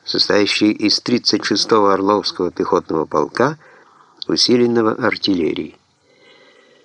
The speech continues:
Сорока двухлетний генерал Святополк Мирский ранее воевал на Кавказе,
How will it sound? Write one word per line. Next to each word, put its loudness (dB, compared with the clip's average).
Сорока 2
двухлетний 2
генерал 0
Святополк -2
Мирский 0
ранее 2
воевал 0
на 0
Кавказе, -2